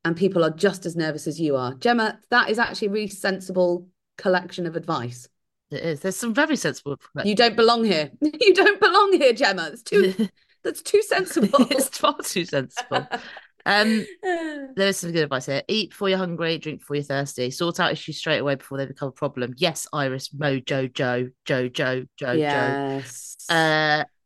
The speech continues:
Speaker 2: "Don't die." That's another good one. "Lube is your friend."
Speaker 1: Oh, that
Speaker 2: That
Speaker 1: is
Speaker 2: is a good one.
Speaker 1: that's my favourite
Speaker 2: "Don't
Speaker 1: one.
Speaker 2: die."
Speaker 1: Like, that's, that is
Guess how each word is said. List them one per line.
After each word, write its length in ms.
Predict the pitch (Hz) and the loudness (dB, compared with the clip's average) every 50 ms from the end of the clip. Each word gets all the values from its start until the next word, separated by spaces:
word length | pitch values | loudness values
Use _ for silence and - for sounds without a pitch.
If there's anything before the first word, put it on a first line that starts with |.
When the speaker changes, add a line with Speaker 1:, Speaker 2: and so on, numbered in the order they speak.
| _ _ - | _ _ -4
Speaker 2:
"Don't 240 | 160 147 143 110 - | -2 -2 -2 -2 -2
die." 340 | - 143 139 147 165 202 226 | -2 0 2 2 0 0 -2
That's 180 | 180 - - 156 | -6 -8 -10 -10
another 160 | 151 139 147 | -12 -10 -8
good 200 | - 156 143 - | -8 -8 -8 -6
one. 300 | 156 165 180 196 202 - _ - 190 | -6 -6 -4 -6 -6 -10 _ -2 4
"Lube 200 | 262 370 381 370 | 6 6 6 4
is 120 | 240 - | 2 -2
your 100 | - 170 | -2 -4
friend." 340 | - - 147 139 131 127 131 127 - - | -4 -2 -2 -2 -2 -4 -6 -6 -2 2
Speaker 1:
Oh, 80 | 220 | 4
that 200 | 214 262 285 269 | 6 6 6 6
Speaker 2:
That 40 | - | 6
Speaker 1:
is 100 | 254 247 | 2 2
Speaker 2:
is 60 | - - | 0 -6
a 20 | |
good 160 | - 127 - - | -12 -12 -12 -10
one. 180 | 151 165 175 - | -10 -10 -8 -6
Speaker 1:
that's 260 | - 254 269 - 247 - | -2 -2 -2 -2 0 0
my 160 | 269 247 214 220 - - | 0 0 0 -2 -4 -4
favourite 340 | 226 220 226 185 180 143 - | -2 0 0 0 0 0 2
Speaker 2:
"Don't 100 | 190 190 | 2 2
Speaker 1:
one. 60 | 190 | 2
Speaker 2:
die." 120 | - 208 202 | 4 4 4
Speaker 1:
Like, 200 | 170 135 127 - | 4 4 2 2
that's, 260 | 185 175 147 - - | -2 -2 -2 -4 -4
that 220 | - 202 - - | -2 -2 -2 -2
is 140 | 156 160 165 | -2 -6 -6